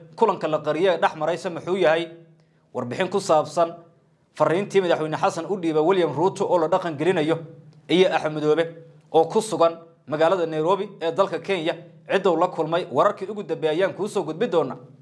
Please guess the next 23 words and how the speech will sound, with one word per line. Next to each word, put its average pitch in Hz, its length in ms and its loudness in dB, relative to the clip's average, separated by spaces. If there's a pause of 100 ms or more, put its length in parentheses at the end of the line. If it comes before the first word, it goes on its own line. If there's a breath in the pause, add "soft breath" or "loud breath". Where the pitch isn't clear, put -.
(1120 soft breath)
Waddooyinka 160 440 2
Muqdisho 156 440 2
weli 165 140 2
u 180 120 4
xiran, 151 380 0 (300 loud breath)
markabka 160 500 0
Orog 175 220 0
Ra'iis 175 300 -4
ee 160 80 0
ku 196 120 -4
xiran 165 240 0
dekedda 165 380 -2
weyn 156 260 -2
ee 180 100 2
magaalada 165 380 2
Muqdisho, 151 480 -4 (760 soft breath)
iyo 151 200 4
sidoo 196 300 4
kale 160 340 0 (240)
xilliga 185 380 -2
uu 160 220 -4
u 196 40 -2
baxayo 165 440 0